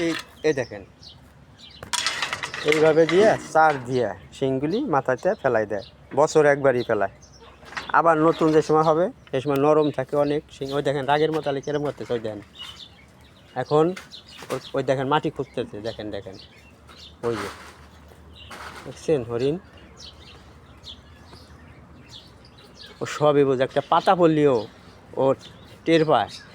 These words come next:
কারণ সুন্দরবনের জিনিস ওরা। ওই দেখেন মাটি কিভাবে করে, হ্যাঁ, হ্যাঁ, মানে এখন ও বুঝাইতেছে আমার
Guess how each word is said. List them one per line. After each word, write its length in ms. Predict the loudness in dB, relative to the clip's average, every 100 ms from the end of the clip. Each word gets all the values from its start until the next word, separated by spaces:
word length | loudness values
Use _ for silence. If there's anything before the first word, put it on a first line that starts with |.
| -20 -4
কারণ 160 | 2 2 2
সুন্দরবনের 580 | 2 4 6 6 4 4 4
জিনিস 220 | 4 4 2
ওরা। 160 | 2 0 -8 -18 -20 -20 -20 -8
ওই 60 | -2 0
দেখেন 200 | 0 0
মাটি 160 | 0 -2 -4
কিভাবে 300 | 0 0 0 0
করে, 180 | 0 -2 -10 -20 -20 -6
হ্যাঁ, 220 | -2 0 -2
হ্যাঁ, 200 | -4 -6 -8 -18 -20 -20 -20 -20 -14 -2
মানে 200 | 2 2 4 2
এখন 240 | 2 2 2 0 -6 -14 -4
ও 20 | 0
বুঝাইতেছে 580 | 2 4 4 4 4 4 4 2 -4 0
আমার 160 | 2